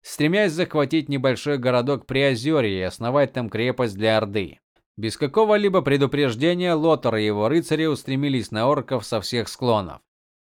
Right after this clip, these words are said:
заманив противника в искусно расставленную ловушку. Воины Орды храбро сражались, но почти все погибли во время атаки. Лотар бы отрубил голову Черноруку,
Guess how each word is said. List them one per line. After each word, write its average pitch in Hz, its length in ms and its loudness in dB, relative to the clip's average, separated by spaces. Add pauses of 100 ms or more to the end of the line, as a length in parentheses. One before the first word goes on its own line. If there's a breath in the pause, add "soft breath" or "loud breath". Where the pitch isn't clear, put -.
(420)
заманив 170 540 4
противника 165 720 0
в 107 100 -2
искусно 196 520 -4
расставленную 131 720 2
ловушку. 117 680 -4 (440)
Воины 170 580 2
Орды 156 320 2
храбро 147 460 2
сражались, 135 760 0
но 107 140 -6
почти 131 420 -2
все 147 240 -4
погибли 135 580 -2
во 131 160 0
время 117 420 0
атаки. 110 640 0 (540)
Лотар 143 600 4
бы 156 160 2
отрубил 147 500 0
голову 143 540 2
Черноруку, 147 1000 -2